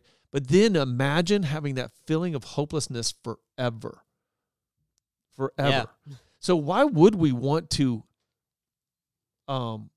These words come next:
Speaker 1: lengthen our lives? That would be my question too. Why would we
Speaker 2: Yeah.
Speaker 1: want to survive?
Speaker 2: I have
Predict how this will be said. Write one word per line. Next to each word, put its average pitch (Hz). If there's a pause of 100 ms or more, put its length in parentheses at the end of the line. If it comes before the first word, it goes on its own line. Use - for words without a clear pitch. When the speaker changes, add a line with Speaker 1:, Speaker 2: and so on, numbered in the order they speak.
Speaker 1:
lengthen 135
our 113
lives? - (800)
That 202
would 185
be 190
my 165
question 208
too. 202
Why 135
would 220
we 156
Speaker 2:
Yeah. 139
Speaker 1:
want 147
to 131
survive? - (440)
Speaker 2:
I 113
have 113